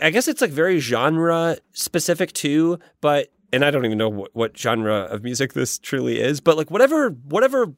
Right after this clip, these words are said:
vibe is going on in this music is, like, I expect some four-minute songs. I expect, like, if it's a straight-up pop album, I'm like, "You're probably looking for three thirty, three thirty."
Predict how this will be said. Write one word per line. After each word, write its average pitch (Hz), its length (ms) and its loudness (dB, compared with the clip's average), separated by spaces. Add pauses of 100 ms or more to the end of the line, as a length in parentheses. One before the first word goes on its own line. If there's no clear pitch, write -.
(180)
vibe 147 800 -2
is 143 200 -4
going 151 260 2
on 143 140 2
in 110 180 -2
this 131 260 0
music 196 460 0 (220)
is, 160 180 -2
like, 160 320 0
I 151 180 2
expect - 920 -4 (320)
some 147 220 2
four-minute 107 540 -2
songs. - 480 -6
I 165 120 2
expect, 208 380 -4
like, 185 200 0 (540)
if 190 120 2
it's 302 140 2
a - 100 0 (120)
straight-up - 380 0
pop 165 280 -2
album, 180 360 2
I'm 170 140 0
like, 165 260 0
"You're 190 180 0
probably 233 300 2
looking 147 460 0 (240)
for 165 240 2
three 143 960 0
thirty, 127 460 0 (160)
three 156 160 -4
thirty." 104 340 -4